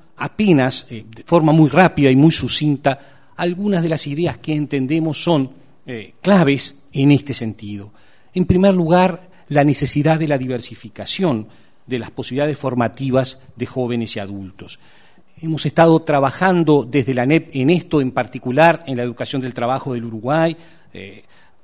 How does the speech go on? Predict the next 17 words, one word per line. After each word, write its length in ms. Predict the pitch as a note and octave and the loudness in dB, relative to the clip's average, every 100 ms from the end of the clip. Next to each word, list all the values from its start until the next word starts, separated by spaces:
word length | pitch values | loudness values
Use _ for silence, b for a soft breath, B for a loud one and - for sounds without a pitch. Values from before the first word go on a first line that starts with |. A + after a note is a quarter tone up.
| - | -2
avanzando 1080 | D3 C3+ C#3 C3+ - F3+ F3+ D#3 D3 D3 - | 2 4 4 2 4 4 6 6 4 2 -6
en 300 | D3+ C#3+ D#3 D3+ | -2 0 -2 -4
los 240 | C3+ B2+ | -4 -2
distintos 640 | C3 - G3 G#3 G3+ F3+ | -6 -12 -8 -6 -4 -4
niveles 460 | C3+ B2 E3+ F3 D3+ | -2 2 2 2 -2
de 80 | C3 | -6
formación, 880 | - B2 A2+ A2 - E3+ D#3+ F#3 F#3 b b - | -6 -8 -6 -8 -6 -2 0 0 -6 b b -20
desde 680 | - C3 A2 C3+ B2+ C#3 C3 b b - | -12 -10 -4 -4 -4 -6 -6 b b -14
las 180 | G#2 - | -14 -8
capacitaciones 1040 | C3 A#2+ - A#2+ B2+ - D#3 E3+ F3 - - E3+ | -8 -6 -10 -6 -8 -4 -2 0 0 -2 -12 -6
hasta, 340 | C#3+ - D3 | -6 -4 -6
como 180 | C#3 B2+ | -4 -4
señalaba 640 | C3+ B2+ C#3+ D3+ D3 C3+ b b | -4 -2 0 2 0 -4 b b
hoy 180 | C#3 D3+ | 2 2
Rodrigo, 600 | C3+ D3 E3 F#3 E3+ D#3 | 4 2 2 2 4 4
en, 160 | C3 B2+ | 4 2
en, 240 | C3 A#2+ | -2 -2